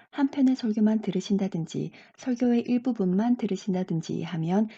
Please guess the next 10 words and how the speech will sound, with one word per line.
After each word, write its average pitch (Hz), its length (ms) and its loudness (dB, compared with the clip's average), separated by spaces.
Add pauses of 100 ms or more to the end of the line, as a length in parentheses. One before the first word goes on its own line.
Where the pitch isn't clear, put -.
(160)
큰 262 260 2
오해의 196 440 2
소지가 226 500 -4
있을 196 220 0
수 202 140 -4
있으니 165 580 0 (280)
재생 214 320 -2
속도를 240 520 -2
빠르게 247 340 -2
해서라도 185 640 -4